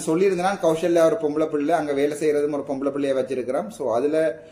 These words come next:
அங்க இருக்கிற முஸ்லிம் சகோதரர்கள் அன்றது ஒன்று ரெண்டு பேர் அந்த கூ அடிக்கணும், அது அடிக்கணும், பிள்ளைகளுக்கு, பொம்பளை பிள்ளைகளுக்கு டீசிங் என்று சொல்லி சொல்லியிருந்தேன். நான் அது உண்மையாவே நடந்த விஷயம் உண்மை. ஆனால் அது சம்பந்தமாக எங்களுடைய தலைவரோட கதை கேட்கல. தலைவர் தன்னுடைய மனக்கசப்பை எனக்கு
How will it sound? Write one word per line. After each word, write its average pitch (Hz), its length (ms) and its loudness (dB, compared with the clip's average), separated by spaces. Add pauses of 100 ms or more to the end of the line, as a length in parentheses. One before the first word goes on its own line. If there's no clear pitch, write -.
(180)
அங்க 135 160 -4
இருக்கிற 127 220 -2
முஸ்லிம் 185 360 -6
சகோதரர்கள் 156 720 2
அன்றது 143 280 0
ஒன்று 139 200 -4
ரெண்டு 135 180 -4
பேர் 143 140 -2
அந்த 131 220 -4
கூ 139 280 -2
அடிக்கணும், 120 320 -6
அது 123 220 -2
அடிக்கணும், 120 840 -8
பிள்ளைகளுக்கு, 127 400 -4
பொம்பளை 139 180 -2
பிள்ளைகளுக்கு 131 580 -2 (320)
டீசிங் 170 340 -2
என்று 123 180 -4
சொல்லி 120 200 -8
சொல்லியிருந்தேன். 120 520 -6
நான் 143 100 -6
அது 139 520 -2 (480)
உண்மையாவே 196 320 4
நடந்த 202 360 4
விஷயம் 202 320 0
உண்மை. 165 380 0
ஆனால் 160 340 -2
அது 143 180 6
சம்பந்தமாக 170 920 0
எங்களுடைய 143 420 -2
தலைவரோட 170 420 2
கதை 135 220 0
கேட்கல. 147 460 -2
தலைவர் 143 360 0
தன்னுடைய 135 300 -2
மனக்கசப்பை 139 500 -4
எனக்கு 127 280 -2